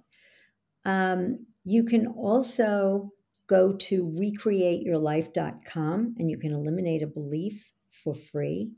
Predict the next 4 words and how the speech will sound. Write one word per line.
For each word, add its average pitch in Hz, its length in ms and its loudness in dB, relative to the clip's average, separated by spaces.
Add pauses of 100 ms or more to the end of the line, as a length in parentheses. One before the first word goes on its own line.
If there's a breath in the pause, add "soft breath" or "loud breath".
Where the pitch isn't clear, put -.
Sorry, 185 400 8 (460)
eliminate 208 520 4
beliefs, 185 540 0
sorry, 156 400 0